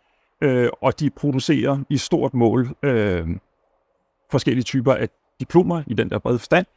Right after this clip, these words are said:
øh, til at attestere de her gaver. Øh, og der er ganske enkelt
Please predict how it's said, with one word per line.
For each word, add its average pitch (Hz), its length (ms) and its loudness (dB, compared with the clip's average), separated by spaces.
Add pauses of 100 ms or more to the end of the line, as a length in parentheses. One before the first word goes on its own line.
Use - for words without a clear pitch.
(720)
øh, 123 560 4 (760)
til 143 100 2
at 98 140 4
attestere - 440 -4
de 117 120 -4
her 101 200 -4
gaver. 104 420 -2 (1160)
Øh, 110 360 0 (440)
og 139 140 2
der 151 60 2
er 151 200 0
ganske 151 320 2
enkelt 147 280 0